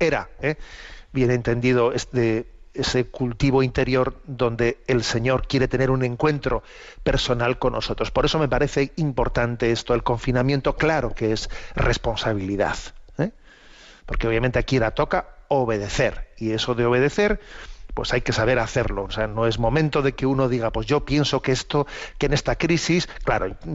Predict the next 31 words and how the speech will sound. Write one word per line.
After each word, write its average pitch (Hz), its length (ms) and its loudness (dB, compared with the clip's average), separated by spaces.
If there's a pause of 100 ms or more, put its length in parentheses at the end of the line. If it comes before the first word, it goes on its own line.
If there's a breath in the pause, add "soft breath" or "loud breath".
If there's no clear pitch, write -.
todos 127 220 2
pensamos 123 440 0
muchas 127 320 0
cosas, 101 420 -4
y 101 60 -6
yo 123 100 2
también, 113 400 -2
¿no? 143 160 -2
Pero 117 160 2
no 117 80 -2
es 110 100 -2
el 123 100 0
momento 131 380 2
de 139 200 2
decirlas 127 580 0 (400 loud breath)
ahora, 131 360 4
es - 120 -2
el 139 100 2
momento 151 380 0
de 123 140 0
obedecer. 104 680 -2 (480 loud breath)
Pues - 140 -10
porque - 220 -4
somos 123 380 0
una 123 180 2
sociedad 131 540 0 (360 loud breath)
y 135 120 -2
tenemos 123 340 0
que 135 120 2
ir 127 140 0
todos 196 380 0